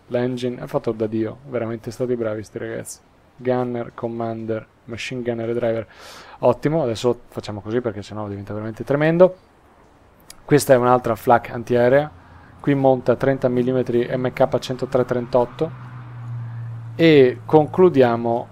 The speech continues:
col Coelian, che è questo qui, ed è veramente bellissimo. Questo è, pe-, penso che lo chassis sia quello del Panther, anzi direi a occhio senza dubbio è quello del Panther,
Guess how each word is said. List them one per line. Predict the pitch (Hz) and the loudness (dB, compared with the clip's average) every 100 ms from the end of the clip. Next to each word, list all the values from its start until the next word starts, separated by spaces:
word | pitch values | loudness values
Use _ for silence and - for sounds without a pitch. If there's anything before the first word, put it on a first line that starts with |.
| - | -16
col | - 123 113 120 - - | 2 4 4 -2 -10 -4
Coelian, | - 135 117 110 107 110 110 113 _ _ _ _ _ _ _ _ _ _ _ | 4 4 4 0 -6 -8 -10 -16 _ _ _ _ _ _ _ _ _ _ _
che | - 156 127 120 139 | 4 6 8 8 4
è | - _ | 2 _
questo | - 120 127 | -8 -6 -6
qui, | 110 110 _ - | -10 -16 _ -8
ed | 120 | -2
è | 117 | -2
veramente | 117 113 110 127 | -2 -6 -6 -6
bellissimo. | 117 110 113 - 117 | -6 -6 -8 -10 -14
Questo | 110 107 113 | -14 -10 -8
è, | 110 110 110 110 123 131 - 65 _ | -6 -6 -8 -8 -10 -12 -14 -18 _
pe-, | 123 123 | -2 -2
penso | 127 135 131 | -2 -6 -2
che | 127 | -2
lo | 120 | -2
chassis | - 123 - 135 | -2 -4 -2 -4
sia | - 120 | -2 -2
quello | 110 113 | 0 -2
del | 113 113 | -2 -2
Panther, | - 110 110 107 143 | -2 -2 -4 -6 -8
anzi | 117 107 - 117 | -8 -10 -12 -8
direi | 113 120 117 | -4 -2 -2
a | |
occhio | 110 113 - 107 _ _ _ _ _ _ _ | -4 -6 -10 -10 _ _ _ _ _ _ _
senza | - 127 120 127 | -10 -6 -4 -4
dubbio | 120 107 110 127 | -4 -4 -6 -8
è | 117 | -10
quello | - 113 | -6 -6
del | 117 | -6
Panther, | - 107 104 120 | -6 -8 -6 -10